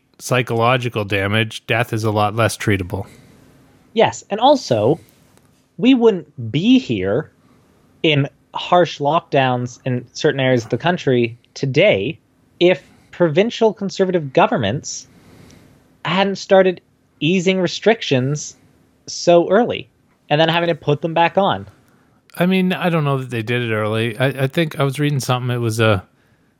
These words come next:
Speaker 1: it was a year ago last week where we did fifteen days to flatten the curve and then never really came out of lockdown. <laughs>
Speaker 2: Yeah. Yeah, I, I
Speaker 1: I think they tried.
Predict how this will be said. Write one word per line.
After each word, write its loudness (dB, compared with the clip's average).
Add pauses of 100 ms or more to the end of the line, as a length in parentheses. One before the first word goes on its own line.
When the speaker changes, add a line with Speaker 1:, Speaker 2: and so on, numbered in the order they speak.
Speaker 1:
it -4
was -2
a -4
year -2
ago -2
last -2
week -4
where 0
we -2
did -2
fifteen -2
days 0
to -12
flatten -4
the -4
curve 0
and -4
then -8
never -4
really -4
came -4
out 0
of -2
lockdown. 2
<laughs> -16 (760)
Speaker 2:
Yeah. 2 (1200)
Yeah, 2
I, 2
I 2 (1400)
Speaker 1:
I 0
think 0
they 0
tried. 2